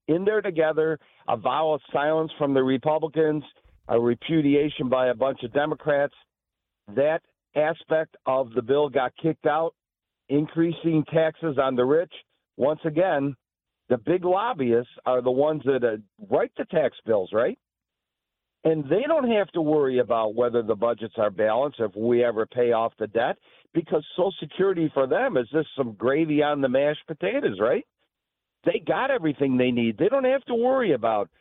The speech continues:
things like Social Security pensions. So when the number one goal of these rich career politicians is just to get money from special interests and to get reelected, reelected, reelected, that's why you get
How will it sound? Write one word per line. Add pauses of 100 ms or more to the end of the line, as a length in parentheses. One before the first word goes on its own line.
(260)
things
like (100)
Social
Security
pensions. (680)
So (480)
when
the
number
one
goal
of
these
rich
career
politicians
is (100)
just
to
get
money
from (100)
special
interests (300)
and
to
get
reelected,
reelected,
reelected, (500)
that's
why
you
get